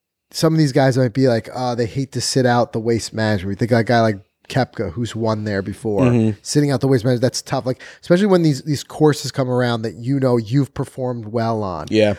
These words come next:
Speaker 1: But now it's got a huge purse. It's got, you feel like all your boys are there. They're all playing, and
Speaker 2: Mm-hmm.
Speaker 1: you're not. It's gotta sting. And I gotta think a guy like Cam Smith, tr-, sit this out.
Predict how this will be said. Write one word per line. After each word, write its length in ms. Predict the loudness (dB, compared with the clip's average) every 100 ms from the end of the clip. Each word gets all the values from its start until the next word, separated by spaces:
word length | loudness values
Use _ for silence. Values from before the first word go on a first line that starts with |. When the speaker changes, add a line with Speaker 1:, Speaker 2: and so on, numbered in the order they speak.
| -2
Speaker 1:
But 140 | -2 0
now 380 | 2 2 2 2
it's 180 | -2 -2
got 140 | 0
a 80 | 0
huge 640 | -2 -6 -2 0 -2 -6
purse. 480 | -4 -2 -2 -4 -12 -20 _
It's 280 | -4 -2 -2
got, 420 | -4 -2 -2 -6 _ -12
you 80 | -4
feel 180 | 2 4
like 160 | 2 -2
all 400 | 0 4 6 6
your 180 | 6 4
boys 400 | 4 6 6 6
are 100 | 2
there. 300 | 0 -2 -2
They're 200 | -2 -2
all 220 | 2 0
playing, 480 | 0 -2 0 0 0
and 80 | 0
Speaker 2:
Mm-hmm. 60 | 2
Speaker 1:
you're 160 | 2
not. 400 | 2 -2 -4 -8 _ _ _ _ _ _ _ -4
It's 180 | -4
gotta 300 | 0 2 4
sting. 360 | 2 0 0 -2
And 80 | -4
I 100 | -2
gotta 200 | -2 -2
think 140 | -4
a 60 | -2
guy 180 | -2 0
like 240 | -2 -4
Cam 300 | -6 -6 -6
Smith, 380 | -8 -6 -6 -6 _ _ _ _ _ _ _
tr-, 140 | -14 -10
sit 260 | -4 -4 -2
this 220 | -6 -2
out. 360 | 0 0 -2